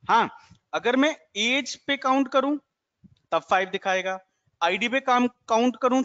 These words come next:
तब भी फ़ाइव दिखाएगा, लेकिन अगर मैं name यहां पर डाल दूं, यानी कि field का name हमारा क्या है, Name, या S name मैं मान लेता हूं, या employee name में मान लेता हूं, ई नेम, मैं, अगर मैं field name यहाँ पर ई name पर count लगाऊंगा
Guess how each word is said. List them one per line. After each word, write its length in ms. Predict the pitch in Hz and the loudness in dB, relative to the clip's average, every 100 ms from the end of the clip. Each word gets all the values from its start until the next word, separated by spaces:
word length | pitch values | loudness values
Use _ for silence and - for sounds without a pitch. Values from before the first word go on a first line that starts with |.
| - | -2
तब 120 | 147 | -6
भी 100 | 196 | -4
फ़ाइव 220 | 208 196 | -2 -2
दिखाएगा, 460 | 190 196 190 190 196 - _ _ 175 | -2 -2 0 0 -2 -4 _ _ -4
लेकिन 220 | 240 311 - | -2 -2 -4
अगर 300 | 156 208 262 | -2 0 2
मैं 240 | 233 226 | 2 2
name 480 | 262 196 180 220 294 | 2 2 2 4 4
यहां 180 | 262 220 | 4 2
पर 140 | 202 190 | 0 0
डाल 240 | 139 135 | 0 -2
दूं, 160 | 147 175 | -2 -2
यानी 200 | 139 160 | -2 -4
कि 60 | 180 | -6
field 260 | 202 202 | -8 -6
का 80 | 214 | -2
name 200 | 220 226 | 0 2
हमारा 240 | 214 214 214 | 2 0 -2
क्या 180 | 254 | -2
है, 80 | 277 | -2
Name, 320 | 170 147 127 104 _ _ 165 | -2 -2 -4 -6 _ _ -8
या 80 | 185 | -2
S 240 | 185 - | -2 -2
name 180 | 202 202 | -2 0
मैं 160 | 190 | -2
मान 220 | 185 170 165 | 0 0 -2
लेता 260 | 165 160 | -6 -4
हूं, 220 | 156 151 156 _ _ _ 131 | -4 -4 -8 _ _ _ -6
या 180 | 139 139 139 - _ - | 0 0 0 -4 _ -4
employee 380 | 165 180 196 196 | -4 0 0 2
name 180 | 190 185 | 0 0
में 120 | 175 | 0
मान 160 | 160 139 | -2 -2
लेता 220 | 135 156 | -4 -6
हूं, 60 | 196 | -4
ई 80 | 175 | -2
नेम, 180 | 139 117 165 | -2 -4 -2
मैं, 120 | 196 | -2
अगर 100 | 220 | 0
मैं 100 | 262 | 0
field 280 | - 226 254 | -2 -4 0
name 200 | 277 262 | 2 4
यहाँ 100 | 254 | 2
पर 120 | 233 - - | 0 -4 -8
ई 120 | 220 | -2
name 220 | 254 269 262 | 2 2 2
पर 220 | 285 - | 0 0
count 260 | 202 196 202 | 0 0 -2
लगाऊंगा 600 | 180 147 147 147 170 | -4 -2 -2 0 2